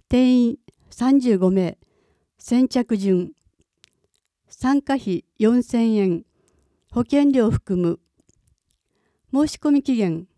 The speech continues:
五月十八日、月曜日。持ち物、バスタオルかヨガマット、上靴、タオル。春のノルディックウォーキング。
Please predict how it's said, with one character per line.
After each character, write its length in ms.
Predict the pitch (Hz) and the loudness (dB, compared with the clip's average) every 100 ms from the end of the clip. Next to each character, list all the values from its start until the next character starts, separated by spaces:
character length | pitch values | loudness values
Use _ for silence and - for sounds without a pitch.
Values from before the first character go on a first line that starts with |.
| - - - | -20 -20 -12
五 140 | 220 277 | -4 -2
月 260 | 277 - | -2 -4
十 220 | 175 214 240 | -4 -2 -2
八 300 | 233 - 220 | -2 -4 -4
日、 400 | 208 - 175 - _ - | -6 -8 -12 -12 _ -8
月 280 | 190 - 202 | -6 -6 -4
曜 200 | 202 180 | -4 -4
日。 240 | 151 - _ _ _ _ _ _ _ _ _ _ _ _ _ | -8 -14 _ _ _ _ _ _ _ _ _ _ _ _ _
持 140 | 220 247 | -8 -6
ち 180 | 277 | -4
物、 380 | 254 247 185 160 _ _ _ _ _ | -4 -2 -4 -6 _ _ _ _ _
バ 200 | 208 262 | -6 -6
ス 80 | - | -6
タ 200 | - 277 | -10 -6
オ 60 | 269 | -4
ル 100 | 240 | -6
か 220 | 190 185 | -8 -8
ヨ 200 | 185 185 | -6 -4
ガ 120 | 220 | -4
マ 140 | 233 226 | -4 -6
ッ 60 | - _ | -8 _
ト、 180 | 170 - _ _ _ _ _ _ _ | -8 -8 _ _ _ _ _ _ _
上 240 | 220 240 226 | -6 -4 -4
靴、 460 | 226 - 202 - _ - - - | -8 -8 -10 -10 _ -20 -18 -10
タ 160 | 226 | -6
オ 120 | 226 | -4
ル。 200 | 185 180 - _ _ _ _ _ _ _ _ _ _ _ _ _ _ _ _ _ _ _ _ _ | -4 -8 -12 _ _ _ _ _ _ _ _ _ _ _ _ _ _ _ _ _ _ _ _ _
春 240 | 294 311 | -6 -2
の 160 | 254 190 | -2 -2
ノ 160 | 190 | -2
ル 100 | 233 | -4
デ 120 | 233 | -6
ィ 20 | 240 | -10
ッ 40 | - | -8
ク 120 | 233 | -2
ウ 40 | |
ォ 140 | 247 233 | -2 -2
ー 20 | |
キ 160 | 208 | -4
ン 160 | 180 160 | -4 -4
グ。 220 | 151 - | -8 -14